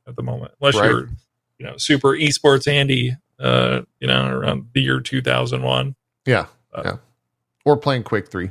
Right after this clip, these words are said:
Speaker 2: All, all of the above
Speaker 1: Right.
Speaker 2: is where
Speaker 1: Right.
Speaker 2: people lived back then. Um,
Speaker 1: Mm-hmm.
Speaker 2: I think that's another thing, too. You, you mentioned, like, one point six and, and C S Source. Like, they don't, i-, if they split the community,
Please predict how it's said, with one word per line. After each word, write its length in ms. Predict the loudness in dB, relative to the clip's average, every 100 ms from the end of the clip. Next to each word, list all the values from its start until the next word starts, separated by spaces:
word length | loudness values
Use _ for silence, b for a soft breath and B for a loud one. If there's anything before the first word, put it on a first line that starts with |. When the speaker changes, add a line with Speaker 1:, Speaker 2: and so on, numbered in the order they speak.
| -10 0
Speaker 2:
All, 180 | 2
all 240 | 2 2 0
of 100 | 0
the 100 | -2
above 320 | 2 0 0
Speaker 1:
Right. 180 | -2 -4 -10 -8
Speaker 2:
is 340 | -6 -4 -6 -4
where 100 | 0
Speaker 1:
Right. 220 | -2 -4 _
Speaker 2:
people 240 | -4 -2
lived 260 | -2 -2 0
back 180 | 0 0
then. 220 | -4 -6 -8 b b b b b _
Um, 400 | 0 2 0 -2
Speaker 1:
Mm-hmm. 60 | -4 -12 _ _
Speaker 2:
I 60 | -2
think 200 | -2 2
that's 160 | 2 4
another 300 | 4 4 2
thing, 280 | 0 -2
too. 180 | 0 2
You, 300 | 4 4 2 2
you 100 | 2
mentioned, 280 | 2 2 2
like, 160 | 4
one 140 | 2 2
point 260 | 0 0
six 480 | 2 4 4 0 -2
and, 280 | 0 0 -4
and 460 | -4 -4 -6 -8 -12 _
C 280 | 0 4
S 140 | 4 2
Source. 560 | -4 -2 0 0 0 0
Like, 300 | 0 -2 -14 -2
they 100 | 4
don't, 300 | 4 4 -2
i-, 120 | -8 -8 -10
if 120 | -2
they 120 | -2
split 320 | 2 2 2
the 80 | 0
community, 640 | -2 2 4 4 2 -8